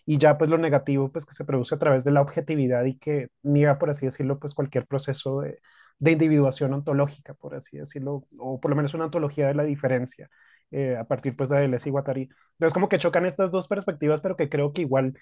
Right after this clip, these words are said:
sí están en Deleuze y Guattari, ya están como contrastando y están en juego, solamente que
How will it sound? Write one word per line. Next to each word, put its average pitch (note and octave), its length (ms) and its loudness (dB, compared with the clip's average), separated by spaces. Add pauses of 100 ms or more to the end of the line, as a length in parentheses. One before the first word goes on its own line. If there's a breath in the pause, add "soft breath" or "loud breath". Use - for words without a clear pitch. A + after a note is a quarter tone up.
(480 soft breath)
sí F#3+ 200 2
están A3+ 280 4
en D3 120 2
Deleuze C3 280 0
y - 20 0
Guattari, C#3+ 380 0
ya C3+ 120 2
están D3 580 2
como D#3 460 -8 (300 soft breath)
contrastando D#3 680 2
y E3+ 80 0
están D3 240 -2
en C#3+ 100 -2
juego, F3 360 4
solamente D3 460 -2
que C3+ 280 -4